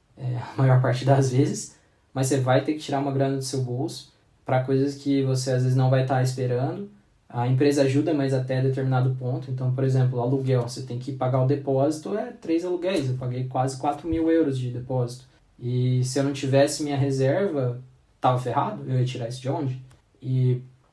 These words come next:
acho que isso é mais, é, pra quando você tá mudando, mas quando tá procurando também, não seja, não seja tão inocente quanto eu e, e pense, por exemplo, se a empresa tem um whiteboard em que você pode simplesmente ir lá e, e fazer freestyle,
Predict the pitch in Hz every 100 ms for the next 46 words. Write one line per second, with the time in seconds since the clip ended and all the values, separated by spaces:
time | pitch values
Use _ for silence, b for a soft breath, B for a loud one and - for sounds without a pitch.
0 | _ - 139 - 151 151 147 151 147 143
1 | 139 139 135 143 139 139 143 147 139 139
2 | 170 190 170 175 180 180 175 180 170 165
3 | 170 175 170 156 180 202 202 B B B
4 | - 139 160 - - 165 160 156 139 127
5 | B B B B B 131 143 156 156 147
6 | 147 139 143 135 131 B B - 151 156
7 | 156 147 - 147 156 - 151 151 139 139
8 | 156 151 143 - 131 139 135 139 - -
9 | 139 135 131 - 139 139 139 139 143 135
10 | 143 139 139 135 135 131 135 131 135 131
11 | - 143 139 131 147 135 147 135 139 135
12 | 160 135 131 143 147 139 131 B B B
13 | B 143 135 147 143 151 151 131 131 131
14 | 170